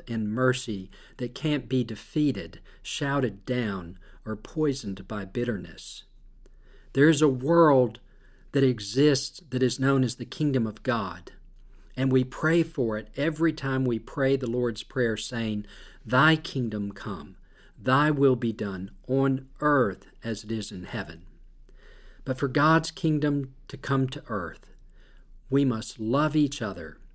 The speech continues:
including our enemies, with the same love God has for us. So then, we must let our love be unconditional too.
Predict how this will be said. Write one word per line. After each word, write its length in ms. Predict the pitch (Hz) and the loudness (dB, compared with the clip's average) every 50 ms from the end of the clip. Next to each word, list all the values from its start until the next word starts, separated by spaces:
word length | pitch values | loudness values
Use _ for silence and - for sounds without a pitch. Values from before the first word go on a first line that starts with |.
| - - - | -16 -8 -6
including 600 | 117 113 110 - - - 165 160 156 156 151 143 | -4 -4 -4 -6 -4 0 2 2 2 2 0 0
our 220 | 139 135 143 143 | 0 -2 -2 -4
enemies, 600 | 135 123 120 117 101 90 85 82 - - - - - - - - - - - - | -4 -4 -2 -2 -4 -4 -6 -10 -12 -14 -16 -16 -18 -20 -20 -20 -20 -20 -10 -8
with 180 | 117 107 - | -8 -8 -6
the 100 | - 117 | -8 -10
same 400 | - - - 135 135 139 143 135 | -8 -6 -2 0 0 2 2 2
love 400 | 123 113 101 98 95 95 - - | 0 0 -2 -4 -6 -10 -12 -12
God 360 | - 117 117 117 127 127 123 - - | -8 -4 -2 0 0 -2 -2 -6 -8
has 420 | 107 98 95 90 85 - - - - | -10 -8 -8 -8 -10 -12 -14 -16 -14
for 240 | - 104 92 95 98 - - | -12 -12 -12 -12 -14 -12 -12
us. 540 | 101 104 85 82 - - - - - - - - - - - - - - - - - - - - - - - - - - - - - - - - | -10 -10 -10 -12 -14 -16 -16 -16 -18 -20 -20 -20 -20 -20 -20 -20 -20 -20 -20 -20 -20 -20 -20 -20 -20 -20 -20 -20 -20 -20 -20 -20 -20 -20 -20 -20
So 140 | - - 160 | -4 -2 2
then, 460 | 143 151 160 160 160 147 143 139 143 - | 4 6 6 8 6 6 4 0 -4 -8
we 360 | - 127 135 147 143 139 143 | -2 2 4 4 4 4 2
must 360 | 143 - 127 135 131 131 - - | 0 -2 0 0 0 0 0 2
let 340 | 139 139 147 151 147 - - - | 4 4 4 4 2 -2 -2 0
our 340 | 123 135 147 156 156 156 | 2 4 4 6 6 6
love 520 | 147 139 127 117 107 104 104 107 104 - - - | 6 6 6 4 4 0 -2 -2 -4 -6 -10 -4
be 240 | - 123 117 120 135 - | -2 0 0 0 -2 -4
unconditional 920 | 120 120 117 117 113 - - 113 104 107 107 101 - - 98 95 92 92 | -2 -2 -2 -2 -4 -4 -6 -6 -4 -4 -6 -6 -8 -8 -10 -10 -10 -12
too. 400 | - - - - 104 82 73 67 | -14 -12 -8 -6 -6 -6 -8 -12